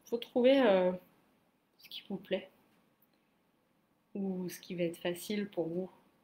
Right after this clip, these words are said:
de faire assez souvent, ça devienne une habitude. Voilà, alors, le téléphone.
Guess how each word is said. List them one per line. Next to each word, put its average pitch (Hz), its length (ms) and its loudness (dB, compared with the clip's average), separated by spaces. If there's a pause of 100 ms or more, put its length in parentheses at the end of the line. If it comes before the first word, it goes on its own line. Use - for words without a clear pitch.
(220)
de 185 80 -10
faire 190 500 -2
assez 208 260 -6
souvent, 226 520 0 (640)
ça 214 100 -2
devienne 240 500 6
une 233 160 0
habitude. 240 500 0 (4000)
Voilà, 190 560 -6 (180)
alors, 196 640 -6 (1600)
le 226 160 -4
téléphone. 240 720 0